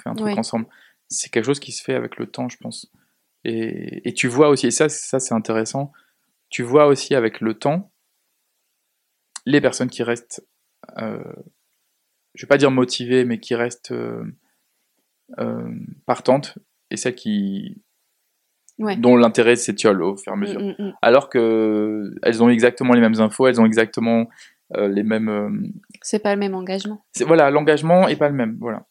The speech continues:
Speaker 1: Et ce
Speaker 2: Mm.
Speaker 1: que je comprends, hein, on a tous nos vies, on a tous nos, nos priorités, et j'en veux absolument à personne. Mais du coup, c'est bien de, que le tri se fait aussi avec le temps.
Speaker 2: Ouais.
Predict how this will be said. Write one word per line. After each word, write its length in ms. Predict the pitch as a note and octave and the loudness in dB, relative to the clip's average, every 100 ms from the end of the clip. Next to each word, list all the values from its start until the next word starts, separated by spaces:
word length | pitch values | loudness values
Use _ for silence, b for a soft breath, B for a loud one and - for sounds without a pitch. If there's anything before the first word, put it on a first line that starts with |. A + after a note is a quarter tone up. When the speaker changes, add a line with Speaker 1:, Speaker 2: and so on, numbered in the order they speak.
| - | -14
Speaker 1:
Et 60 | - | -10
ce 100 | G3+ | -2
Speaker 2:
Mm. 20 | |
Speaker 1:
que 120 | F#3+ | 0
je 80 | E3+ | 0
comprends, 340 | F#3+ F3 A#3+ | -2 0 2
hein, 200 | F3+ F3 C3+ | 2 2 -2
on 140 | A#2 | -4
a 60 | G#2 | -6
tous 260 | C3+ - | -10 -10
nos 120 | B2+ | -8
vies, 180 | A2+ C3 | -8 -8
on 100 | C3 | -6
a 80 | A2 | -8
tous 280 | - C3 - | -10 -18 -10
nos, 360 | A#2+ A2+ A2+ - b b b | -8 -6 -8 -12 b b b
nos 100 | A#2 | -6
priorités, 840 | G#2 A#2+ G#2+ G2+ C3 B2+ G#2+ G#2+ G2+ | -2 -2 -2 -2 -2 0 -2 -6 -8
et 40 | |
j'en 180 | G#2 G#2+ | -8 -8
veux 220 | G#2+ G#2+ | -8 -8
absolument 400 | - - A#2+ A#2+ | -10 -10 -8 -6
à 60 | A2 | -8
personne. 420 | G#2 - D3 C#3 b b b b | -10 -10 -12 -12 b b b b
Mais 440 | B2+ D3 E3+ E3+ _ _ _ _ _ | -2 2 2 0 _ _ _ _ _
du 140 | B2+ A#2+ | -14 -6
coup, 120 | F#3+ | -4
c'est 220 | - C3+ | -4 -2
bien 260 | B2+ E3+ C#3+ - - | 0 -2 -4 -14 -14
de, 200 | - B2 | -4 -4
que 160 | B2 B2+ | 0 0
le 120 | B2 | 0
tri 200 | - C3 | -2 -4
se 140 | - | -2
fait 160 | B2 C#3 | -4 -2
aussi 200 | B2+ C#3 | -4 -2
avec 240 | C3+ A2 | -2 -2
le 100 | A#2 | -4
temps. 220 | - A2+ _ _ _ | -4 -10 _ _ _
Speaker 2:
Ouais. 200 | G#3+ G#3 | -6 -6